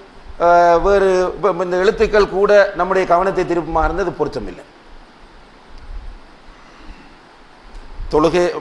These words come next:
தொழுகையாளுக்கு முன்னால இப்படி போடப்படக்கூடாது. அதனால நம்ம முசல்லாவை நம்முடைய பள்ளிகள்ல ரெக்கமெண்ட் பண்றதில்ல. நம்ம ஏன் முசல்லாவை பண்றேன்னா, பிதுஅத் என்பதற்காக அல்ல. அதை போட்டோடனே அதுல மக்கா படம் இருக்கு,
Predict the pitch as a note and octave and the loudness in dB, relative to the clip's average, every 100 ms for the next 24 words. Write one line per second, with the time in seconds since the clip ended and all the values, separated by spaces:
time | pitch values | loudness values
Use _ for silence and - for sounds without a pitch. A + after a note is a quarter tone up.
0 | - D#3 E3 E3 E3 E3+ E3 C#3+ D#3 F3+ | 0 2 4 4 4 4 -2 -6 -4 0
1 | F3 E3 F#3 A3 - E3 C#3+ F3+ F3 E3 | 2 2 2 2 0 -4 -2 2 2 2
2 | D3 C#3 D#3 G3+ G#3+ G#3+ G#3 G3+ F3+ F3+ | 0 2 2 4 4 2 2 -2 -2 -2
3 | A3 G#3+ G#3 F#3+ G3 F#3+ F#3 F3 E3+ D#3+ | 0 2 4 4 2 0 -2 -2 0 0
4 | F3+ F3+ E3+ D3+ D3 F3+ F3 D3 C3+ B2 | 0 0 0 0 0 -4 -4 -2 -2 -2
5 | A2 G2 G2 - - - - - - - | -6 -8 -10 -14 -20 -20 -20 -20 -20 -20
6 | - - - - - - - - - F3+ | -20 -20 -20 -20 -20 -20 -16 -14 -2 4
7 | A#3 A3+ G3+ A3 G#3 G#3 G3 G3 F#3 - | 4 4 0 2 4 6 6 6 4 0
8 | - - A3 A3 F3+ F#3+ G3 F3+ F3+ F#3 | -10 -10 -10 -2 0 4 2 4 2 4
9 | A#3+ A#3 A3 G3+ F#3 E3+ E3 D3 C#3+ F3 | 6 6 4 2 2 4 2 4 2 4
10 | C3+ - - - - - - - - D3+ | 0 -2 -16 -20 -20 -20 -18 -18 -4 2
11 | A3 B3+ A3 A3+ G#3+ G3 A3+ G#3 G#3+ G#3 | 2 4 2 4 2 2 4 4 4 4
12 | G3 F#3+ G#3 F#3+ F#3 F#3 E3+ - | 2 2 4 4 2 0 -4 -6